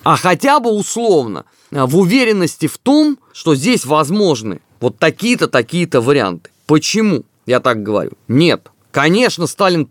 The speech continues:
прекраснейшим образом понимал, что Польша для Гитлера уже давно стоит в горле. И он все равно будет решать этот вопрос. И, скорее всего, силой. Тем более, что он уже эту силу показал при решении вопроса Чехословакии.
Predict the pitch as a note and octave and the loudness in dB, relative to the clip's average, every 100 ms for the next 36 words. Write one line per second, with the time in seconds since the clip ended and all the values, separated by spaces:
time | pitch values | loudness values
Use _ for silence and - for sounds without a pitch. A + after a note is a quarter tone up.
0 | _ - G3 F#3+ A3+ A#3 F3+ D3+ - D3+ | _ -2 0 0 0 2 0 -6 -8 -2
1 | D3+ B2+ G#2+ A2+ G#2 C3+ C#3 F#3 A3+ G3 | -2 0 -2 -4 -2 0 2 2 2 0
2 | - D3+ C3+ - - F3 A#3+ G#3 F#3+ D#3 | -2 0 0 -2 -6 0 2 2 0 0
3 | E3 D3+ A3 F3+ D#3 D3+ E3 C3+ D3 D#3 | 0 -2 -2 0 0 0 -2 0 0 0
4 | F#3+ F#3+ - C#3 C#3+ B2 A#2+ C#3+ A#2+ F2+ | -2 -2 -2 0 0 -4 -2 2 2 -2
5 | - _ _ - D#3+ F#3 - F#3+ F#3+ G3+ | -12 _ _ 0 2 2 0 0 0 0
6 | E3+ C#3+ D#3 C#3+ C3 - F3+ E3+ C#3+ A#2 | 0 0 0 0 -2 0 0 0 -2 -4
7 | B2+ C3 - E2+ - C#3+ B2+ - D#3 F3+ | -4 -4 -2 -6 -4 -4 -2 0 2 2
8 | F#3 - C#3 D3 C#3+ - D#3+ B2+ D#2+ - | 0 -2 -2 -2 -2 -4 -4 -2 -4 -4
9 | B2 C3 F3+ E3+ - D3+ C3 D3+ D3 B2+ | -2 2 2 2 0 -2 0 -2 -2 -4
10 | F3 D3 A2+ C3 C#3 B2+ E3 G#3+ E3+ - | 0 0 0 -2 0 0 2 0 0 -4
11 | D3 D#3 B2+ - E3+ D#3+ D3 B2+ _ - | -2 0 -2 -4 -2 0 0 -2 _ -2
12 | B2+ C3 E3+ D3+ C3 C3 C3+ - C#3+ D#3 | -2 2 0 0 -4 -6 -6 -2 0 0
13 | G#2+ - - | -2 -4 -16